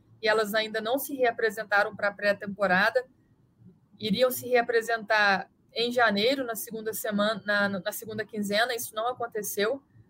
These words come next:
porque o Vasco já previa essa reestruturação, essa reformulação. E acontece que tem um campeonato já em março, né? O campeonato começa até agora, esse final de semana, mas o Vasco estrearia em março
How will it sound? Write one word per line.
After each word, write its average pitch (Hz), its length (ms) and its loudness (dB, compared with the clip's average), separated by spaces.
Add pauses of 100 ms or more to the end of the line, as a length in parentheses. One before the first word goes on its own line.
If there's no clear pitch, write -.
(160)
porque 214 220 -2
o 214 100 2
Vasco 208 400 2
já 214 160 2
previa 214 680 0
essa 202 300 -2
reestruturação, 214 920 -2
essa 208 180 -6
reformulação. 214 880 -2 (420)
E 254 40 2
acontece 269 420 6
que 285 60 -16
tem 277 340 4
um 262 400 -2
campeonato 254 520 2
já 254 160 2
em 269 60 -2
março, 240 460 2
né? 196 200 0
O 202 60 -4
campeonato 226 300 -4
começa 262 320 0
até 262 120 2
agora, 254 260 4
esse 247 100 -2
final 226 160 -6
de - 80 -12
semana, 247 420 0
mas 226 160 -2
o 220 60 -8
Vasco 220 260 0
estrearia 226 500 2
em 226 80 -12
março 214 480 -2